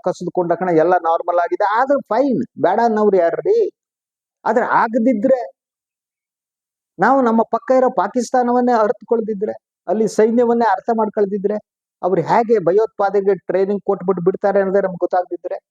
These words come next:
ಅದನ್ನ ಕೌಂಟರ್ ಮಾಡೋದಕ್ಕೆ, ನಮ್ಮ ಜನರನ್ನ ರಕ್ಷಿಸೋದಕ್ಕೆ ಸಾಧ್ಯ ಇಲ್ದಿದ್ರೆ, ಬರೀ ಬಟ್ಟಂಗಿಗಳನ್ನು ಮಾತ್ರ ರಕ್ಷಣೆ ಮಾಡುತ್ತೆ ಕೇಂದ್ರ ಸರ್ಕಾರ. ಸಾಮಾನ್ಯ ಜನರ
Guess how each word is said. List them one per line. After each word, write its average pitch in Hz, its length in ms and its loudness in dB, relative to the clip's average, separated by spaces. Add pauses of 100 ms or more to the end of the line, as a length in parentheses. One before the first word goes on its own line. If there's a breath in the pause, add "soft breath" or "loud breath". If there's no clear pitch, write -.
(300)
ಅದನ್ನ 180 200 0
ಕೌಂಟರ್ 233 440 0
ಮಾಡೋದಕ್ಕೆ, 190 520 -2 (580)
ನಮ್ಮ 254 240 2 (1300)
ಜನರನ್ನ 233 440 2 (100)
ರಕ್ಷಿಸೋದಕ್ಕೆ 240 760 0
ಸಾಧ್ಯ 202 320 0
ಇಲ್ದಿದ್ರೆ, 185 500 0 (1500)
ಬರೀ 226 220 2
ಬಟ್ಟಂಗಿಗಳನ್ನು 262 680 2
ಮಾತ್ರ 214 360 0
ರಕ್ಷಣೆ 196 240 -4
ಮಾಡುತ್ತೆ 160 360 -2
ಕೇಂದ್ರ 180 260 -2
ಸರ್ಕಾರ. - 420 -6 (1300)
ಸಾಮಾನ್ಯ 240 440 2
ಜನರ 220 300 0